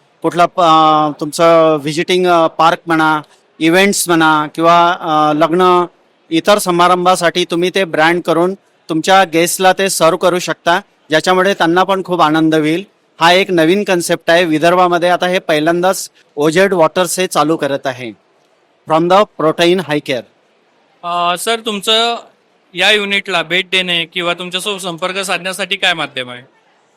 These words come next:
Speaker 1: अ, आमच्यापर्यंत जर तुम्हाला जर पोचायचं असेल आणि तुम्हाला तुमचं जर ब्रँड एंडोर्स जर करायचं असेल, तर तुम्ही आम्हाला,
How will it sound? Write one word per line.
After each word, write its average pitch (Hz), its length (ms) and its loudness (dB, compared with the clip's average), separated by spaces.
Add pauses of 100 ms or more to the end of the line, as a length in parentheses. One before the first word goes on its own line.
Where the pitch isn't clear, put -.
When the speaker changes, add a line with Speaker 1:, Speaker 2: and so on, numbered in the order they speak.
(300)
Speaker 1:
अ, 156 100 2 (1120)
आमच्यापर्यंत 196 560 0
जर 196 240 0
तुम्हाला 180 340 0
जर 185 160 -2
पोचायचं 170 580 0
असेल 156 280 -2
आणि 156 200 0
तुम्हाला 170 400 2
तुमचं 175 380 -2
जर 170 200 2
ब्रँड 165 460 2
एंडोर्स 156 480 0
जर 165 220 0
करायचं 156 480 0
असेल, 147 340 -4 (500)
तर 170 280 4
तुम्ही 170 280 -2
आम्हाला, 180 500 2